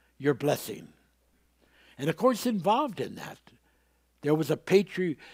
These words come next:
patriarch thing of the firstborn blessing. The firstborn blessing would be put on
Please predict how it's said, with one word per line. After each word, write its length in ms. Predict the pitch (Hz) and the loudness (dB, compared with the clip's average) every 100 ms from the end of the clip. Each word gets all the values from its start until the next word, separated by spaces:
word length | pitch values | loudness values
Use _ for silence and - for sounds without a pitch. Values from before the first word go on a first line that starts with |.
| - - | -20 2
patriarch 680 | 190 202 202 180 160 - | 4 4 4 4 2 -2
thing 600 | - 180 190 107 98 - _ _ _ _ - | -4 2 2 2 -6 -18 _ _ _ _ 2
of 520 | 143 139 123 - - _ _ _ - | 4 4 0 -10 -20 _ _ _ -6
the 120 | 143 | -6
firstborn 960 | - 214 180 - - 113 165 165 160 131 | 2 2 2 -2 -12 0 2 2 0 -2
blessing. 440 | 117 - - - - _ _ _ _ _ _ _ _ _ _ _ _ _ _ _ _ _ _ - | -6 -8 -12 -18 -20 _ _ _ _ _ _ _ _ _ _ _ _ _ _ _ _ _ _ -12
The 120 | 127 | -4
firstborn 840 | 185 185 - 175 190 185 165 143 - _ _ | 2 2 2 2 4 4 0 -4 -12 _ _
blessing 500 | 131 123 - 156 139 | -4 -2 -2 -2 0
would 160 | 131 117 | -2 -2
be 100 | 135 | -6
put 320 | - 143 143 | -2 -4 -2
on 420 | 147 131 131 123 | -2 -2 -4 -8